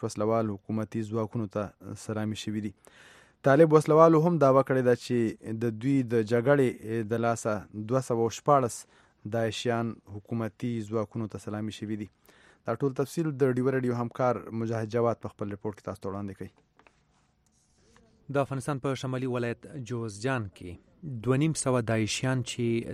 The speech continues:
Speaker 2: دېرش تنه یې ښځې او ماشومان هم دي، افغان امنیتي ځواکونو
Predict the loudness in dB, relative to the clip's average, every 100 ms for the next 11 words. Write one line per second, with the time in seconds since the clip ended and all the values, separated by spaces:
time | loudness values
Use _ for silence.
0 | 0 2 2 0 -6 -4 -4 -6 0 2
1 | 2 0 0 -2 -4 -4 -4 -2 0 0
2 | -2 -6 -20 -20 -20 -8 -6 -2 0 0
3 | -2 -4 -4 -2 -2 -2 -2 -2 -2